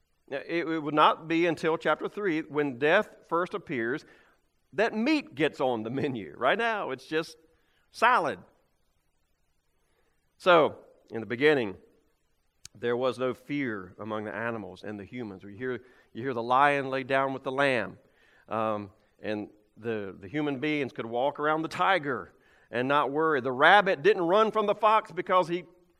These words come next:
he didn't fear, uh, becoming the fox's dinner. And before God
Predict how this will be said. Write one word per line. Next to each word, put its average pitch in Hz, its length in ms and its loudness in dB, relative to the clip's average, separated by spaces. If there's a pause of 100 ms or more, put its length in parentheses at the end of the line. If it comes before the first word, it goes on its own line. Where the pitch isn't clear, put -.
(160)
he 180 80 -4
didn't 240 180 -2
fear, 226 540 4
uh, 143 120 -2
becoming 190 520 -2
the 180 80 -2
fox's 220 420 0
dinner. 185 560 0 (2000)
And 214 140 4
before 240 300 2
God 233 480 4